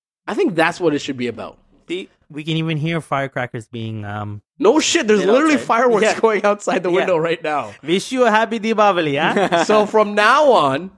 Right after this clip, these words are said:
Speaker 1: Deepavali is a celebration of dark skin, celebration of blackness, and that's how we're gonna celebrate it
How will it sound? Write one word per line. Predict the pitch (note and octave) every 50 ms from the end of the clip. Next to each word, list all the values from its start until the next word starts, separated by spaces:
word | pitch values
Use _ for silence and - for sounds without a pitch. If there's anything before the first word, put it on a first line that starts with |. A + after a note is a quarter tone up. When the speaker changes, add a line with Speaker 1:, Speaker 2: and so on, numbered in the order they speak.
| - C#3+
Speaker 1:
Deepavali | D#3+ G#3+ B3 A#3 B3 B3 A3+ G#3+ G3 F#3 G3+ G#3 G#3 G#3 - _ _ _ _ -
is | D#3 D#3 D#3 D3+
a | D#3+ D3 C#3+
celebration | - - - A3 A#3+ C4 B3+ G#3+ G#3 G#3 G#3 G#3 G#3 - - G#3 G#3 - -
of | C3 C3+ C3 B2 B2+ B2+ A#2+
dark | E3+ F3 G3+ G3 -
skin, | - - - G#3 G3+ G3 G3 F#3 _ _ _ _
celebration | - - - G#3+ A3+ A3+ G3 G3 G3+ G3 - F#3+
of | D3+ C3+ A#2+ A#2
blackness, | C#3 D3 D3+ D#3 D3+ - D3+ D3 D3 C#3+ - - -
and | - A#2 A2+ A2
that's | B2 B2+ C#3 -
how | - -
we're | C3 C3+
gonna | B2 B2+ B2+
celebrate | - - B2+ A#2 A2+ G#2+ A#2 A2+
it | A#2 A2+